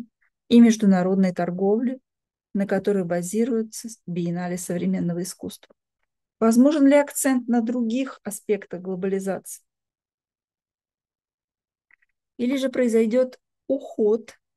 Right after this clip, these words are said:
в локальный контекст, своего рода художественный протекци-, протекционизм?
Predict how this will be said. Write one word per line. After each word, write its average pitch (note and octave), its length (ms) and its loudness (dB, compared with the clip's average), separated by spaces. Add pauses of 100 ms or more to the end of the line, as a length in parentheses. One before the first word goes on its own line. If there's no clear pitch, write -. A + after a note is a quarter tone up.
(180)
в G3 80 -8
локальный G#3 520 -2
контекст, F3+ 600 -10 (200)
своего F#3+ 360 -2
рода G#3+ 220 0
художественный A3+ 1080 -4 (1200)
протекци-, A3 840 -4 (200)
протекционизм? G#3+ 1200 -4